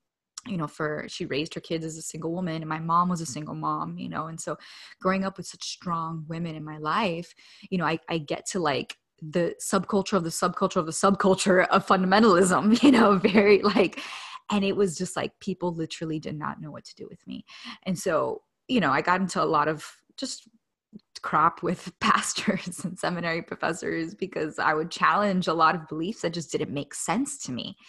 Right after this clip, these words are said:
Um, and so that's kind of what, what, um, started my whole journey of just figuring out this whole gender thing, because very mu-,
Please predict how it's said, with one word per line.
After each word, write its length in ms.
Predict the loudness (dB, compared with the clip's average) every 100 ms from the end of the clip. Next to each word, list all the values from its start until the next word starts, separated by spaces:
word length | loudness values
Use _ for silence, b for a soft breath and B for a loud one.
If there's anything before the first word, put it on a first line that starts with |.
| B B B B B
Um, 320 | 2 4 4 2
and 120 | 2
so 120 | 2
that's 400 | 0 2 2 2
kind 240 | -2 -2 -2
of 120 | 0
what, 120 | -4 -6 -12 -2
what, 260 | 0 0 -4 _ _ _ -6
um, 360 | -6 -6 -8 -12
started 480 | -6 -2 0 -2 -6
my 100 | -8
whole 220 | -8 -8
journey 520 | -8 -10 -10 -10 -10
of 140 | -12
just 260 | -12 -16 -10
figuring 280 | -8 -6 -8
out 80 | -12
this 120 | -10
whole 120 | -10
gender 340 | -8 -6 -6
thing, 320 | -8 -12 -14 -10
because 320 | -6 -6 -6 -10 -18 -6
very 240 | -4 -2
mu-, 140 | -4